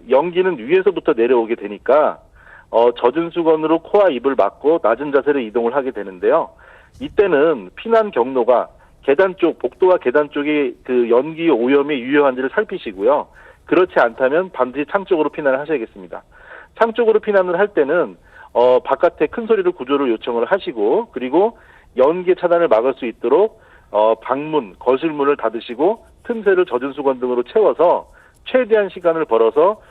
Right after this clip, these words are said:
구조받으실 수 있는, 아, 그런 걸 해야 되겠고요. 그리고 호텔 같은 경우는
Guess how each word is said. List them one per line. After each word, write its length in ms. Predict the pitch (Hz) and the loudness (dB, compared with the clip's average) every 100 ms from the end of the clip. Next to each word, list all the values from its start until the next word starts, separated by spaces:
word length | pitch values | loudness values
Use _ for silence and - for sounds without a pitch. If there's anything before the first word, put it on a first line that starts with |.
| _ _ | _ _
구조받으실 560 | 131 147 139 127 - 120 | -6 0 0 0 -8 -12
수 140 | 113 | -14
있는, 300 | 107 117 92 _ | -10 -8 -10 _
아, 260 | 98 104 104 | -6 -4 -4
그런 220 | 131 127 | -6 -4
걸 120 | 127 | -2
해야 140 | 165 196 | 0 0
되겠고요. 500 | 123 104 - 156 131 - - _ | 0 -4 0 0 0 -8 -20 _
그리고 180 | 147 170 | -2 0
호텔 180 | 180 214 | 2 2
같은 240 | 190 180 | 2 0
경우는 360 | 175 175 185 | 0 0 -2